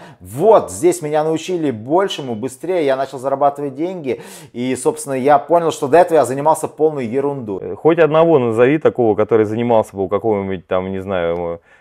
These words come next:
Speaker 2: э, Чэнь Сяо Вана или ещё кого-то и сказал: "Я занимался какой-то хернёй, пойду-ка я позанимаюсь вон в соседнюю секцию бокса".
Speaker 1: Ну да, но там достаточно специфическая аудитория, она лояльная, это реально такие сектантики.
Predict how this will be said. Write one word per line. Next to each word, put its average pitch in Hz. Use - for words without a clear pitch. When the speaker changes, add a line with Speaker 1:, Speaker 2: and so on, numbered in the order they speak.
Speaker 2:
э, 90
Чэнь 110
Сяо 107
Вана 127
или 92
ещё 101
кого-то 101
и -
сказал: 104
"Я 104
занимался 107
какой-то 101
хернёй, 113
пойду-ка 101
я 92
позанимаюсь 98
вон 90
в -
соседнюю 90
секцию 87
бокса". 82
Speaker 1:
Ну 226
да, 190
но 160
там 185
достаточно 165
специфическая 170
аудитория, 165
она 147
лояльная, 160
это 131
реально 185
такие 170
сектантики. 143